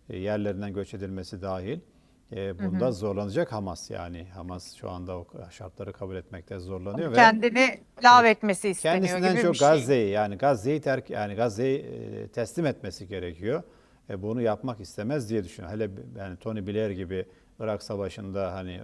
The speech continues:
Speaker 1: orada mil-, milyonlarca insanın ölmesine ve işgale sebep olmuş bir, e, bir sömürge valisi gibi hareket edecek birine Gazze'yi teslim etmek çok, e,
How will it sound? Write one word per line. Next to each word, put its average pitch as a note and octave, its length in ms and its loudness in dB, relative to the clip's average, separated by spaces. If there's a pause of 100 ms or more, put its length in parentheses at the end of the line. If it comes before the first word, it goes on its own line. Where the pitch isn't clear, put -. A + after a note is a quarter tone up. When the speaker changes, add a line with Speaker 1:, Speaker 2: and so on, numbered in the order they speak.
Speaker 1:
orada F#2 300 -6
mil-, F#2+ 240 -10
milyonlarca F#2+ 560 -8
insanın F2+ 440 -12 (500)
ölmesine F#2+ 580 -8
ve F#2 80 -6
işgale G2+ 400 -6
sebep G2+ 280 -8
olmuş G2 380 -10
bir, F#2+ 200 -10 (420)
e, G2 260 -8
bir F#2+ 200 -6
sömürge G#2 460 0
valisi G2+ 480 0
gibi F#2+ 200 -6
hareket G2 320 -6
edecek G2 380 -10
birine G2 380 -8 (340)
Gazze'yi G2+ 380 -4
teslim G2+ 380 -8
etmek B2+ 340 -8
çok, A2 180 -6 (200)
e, G2 200 -6